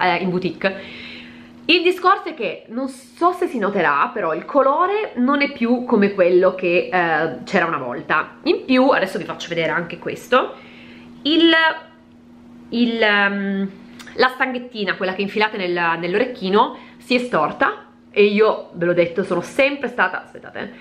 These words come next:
sono sempre stata estremamente attenta, come vedete non è più dritta ma è storta, quindi, mm, eh, mi fa capire che il materiale proprio non era un granché.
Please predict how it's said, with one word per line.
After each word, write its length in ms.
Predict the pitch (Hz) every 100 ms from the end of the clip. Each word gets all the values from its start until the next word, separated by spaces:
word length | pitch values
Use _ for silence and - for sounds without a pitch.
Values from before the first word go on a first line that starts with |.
| -
sono 140 | - 208
sempre 400 | - 294 294 226
stata 180 | 220 196
estremamente 540 | 185 190 170 185 190
attenta, 420 | - - 165 170
come 140 | 185 160
vedete 280 | 165 165
non 120 | 160 156
è 60 |
più 140 | 156 185
dritta 320 | 160 - 151
ma 100 | 135
è 20 |
storta, 680 | 135 143 110 - 247 370 - - - - - -
quindi, 460 | 214 208 208 208
mm, 420 | 208 196 190 180 180 - -
eh, 160 | 170
mi 80 | 185
fa 100 | 220
capire 380 | 233 240 220 196
che 100 | 196
il 100 | 180
materiale 540 | 185 185 185 175 170
proprio 280 | 165 165 180
non 80 | 165
era 120 | 160
un 60 | 170
granché. 540 | 170 175 165 165 262